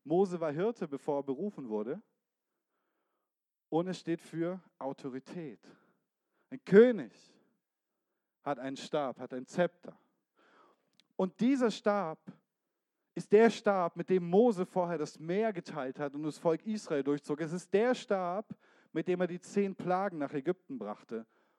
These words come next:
um sein Volk zu befreien. Es ist der Stab der Autorität. Es ist die Herrschaft. Ich möchte dir etwas vorschlagen.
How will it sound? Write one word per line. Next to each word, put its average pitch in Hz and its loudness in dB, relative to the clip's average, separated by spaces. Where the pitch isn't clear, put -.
um 139 -10
sein 131 -4
Volk 165 -6
zu 110 -14
befreien. - -20
Es 190 0
ist 208 -6
der 160 2
Stab 185 -6
der 131 -2
Autorität. 131 -8
Es 160 -6
ist - -14
die 156 -6
Herrschaft. 151 -10
Ich - -20
möchte 165 -6
dir 135 -4
etwas - -12
vorschlagen. 139 -12